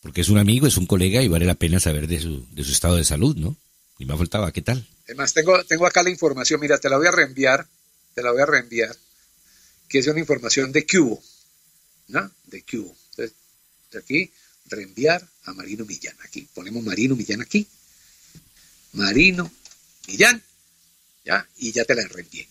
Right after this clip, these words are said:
Speaker 2: Ya se fue, ahí te va a llegar.
Speaker 1: Me la enviaste.
Speaker 2: Eh, eh, ya, ya se fue.
Speaker 1: Bueno. A ver, a ver, a ver. Vamos a buscarla. Rafa Villegas.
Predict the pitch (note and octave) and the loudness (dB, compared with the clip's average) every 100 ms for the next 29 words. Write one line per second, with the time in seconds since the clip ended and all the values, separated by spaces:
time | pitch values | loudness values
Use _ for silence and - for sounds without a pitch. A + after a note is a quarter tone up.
0 | - C#3 D3+ - - A#2+ - - C3 C#3+ | -2 2 2 2 0 0 -10 -8 -4 0
1 | D#3 C#3 B2+ - - - _ _ - F2+ | 4 4 2 -6 -8 -12 _ _ -4 -2
2 | E2+ F#2 - - - _ _ _ _ _ | 2 2 0 -4 -14 _ _ _ _ _
3 | _ _ _ _ _ _ - - - - | _ _ _ _ _ _ -14 -6 -6 -8
4 | - - - - - _ _ - - - | -14 0 2 2 -2 _ _ -10 -4 -4
5 | - - _ _ _ _ _ _ _ - | -6 -20 _ _ _ _ _ _ _ -20
6 | D#2 C2+ C#2 - - - - - - - | -14 -10 -10 -10 -20 -20 -20 -20 -20 -20
7 | _ _ _ _ - _ _ _ _ _ | _ _ _ _ -20 _ _ _ _ _
8 | _ _ _ _ _ _ - F2 F#2+ G#2 | _ _ _ _ _ _ -4 0 2 4
9 | F#2+ G#2+ G2+ C#3 E3 - - - _ _ | 4 4 4 2 0 -6 -20 -20 _ _
10 | _ _ - F2 E2 D#2 C#2+ B2 C3 C#3 | _ _ -6 -2 0 0 0 2 2 0
11 | - _ _ _ _ - - G#3 C#3 B2+ | -8 _ _ _ _ -12 -2 2 4 4
12 | G#2+ D#2 C#2+ - - - | 2 -2 -6 -14 -18 -18